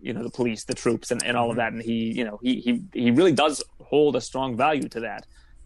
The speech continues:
Speaker 1: That being said, I think that if you say that one side is, is Black Lives Matter and one side is the troops and the officers, you're not really seeing the entire canvas
Speaker 2: Yeah.
Speaker 1: of what's going on in America. But I mean,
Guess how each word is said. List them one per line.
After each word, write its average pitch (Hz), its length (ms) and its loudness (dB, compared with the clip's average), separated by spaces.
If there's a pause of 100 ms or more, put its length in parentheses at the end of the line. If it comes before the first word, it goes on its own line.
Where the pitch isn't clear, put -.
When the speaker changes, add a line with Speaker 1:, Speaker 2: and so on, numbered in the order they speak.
(360)
Speaker 1:
That 180 200 0
being 131 220 -2
said, 123 300 2
I 120 120 -4
think 147 200 -6
that 117 200 -4
if - 160 -10
you 131 340 0 (1000)
say 151 240 2
that 131 180 -2
one 139 280 -4
side 131 340 0
is, 117 160 -8
is 123 200 -8
Black 123 220 -4
Lives 123 180 -6
Matter 123 380 -8
and 117 80 -10
one 123 120 -6
side 120 220 -4
is 113 140 -12
the 117 140 -10
troops 147 440 0
and 110 320 -6 (160)
the 160 220 0
officers, 120 500 2
you're 123 120 2
not 135 180 2
really 135 320 4 (120)
seeing 135 380 2
the 120 120 0
entire 117 360 -2
canvas 135 640 -4 (280)
Speaker 2:
Yeah. - 180 2
Speaker 1:
of 110 200 -4 (160)
what's 123 240 -2
going 117 260 -2
on 120 240 -2
in 110 320 -10 (240)
America. 107 420 -10
But 147 140 4
I 156 60 2
mean, 165 200 -2